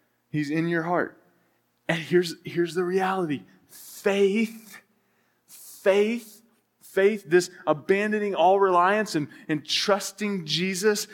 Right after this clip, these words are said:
faith is the key to having Jesus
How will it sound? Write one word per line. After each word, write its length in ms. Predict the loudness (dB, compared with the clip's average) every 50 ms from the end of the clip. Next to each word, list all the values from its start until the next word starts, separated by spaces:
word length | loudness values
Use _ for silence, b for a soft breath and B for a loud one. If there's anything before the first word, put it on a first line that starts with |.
| B B B
faith 540 | -20 -20 -2 2 4 4 4 4 2 -4 0
is 240 | 2 2 2 2 2
the 120 | -2 -2
key 580 | -2 -2 -8 -8 -4 -2 0 0 0 0 -2 -4 B B B _
to 80 | -8 -6
having 300 | -4 -4 -4 -4 -8 -10
Jesus 600 | -10 -10 -8 -8 -4 -4 -4 -6 -6 -8 -12 -14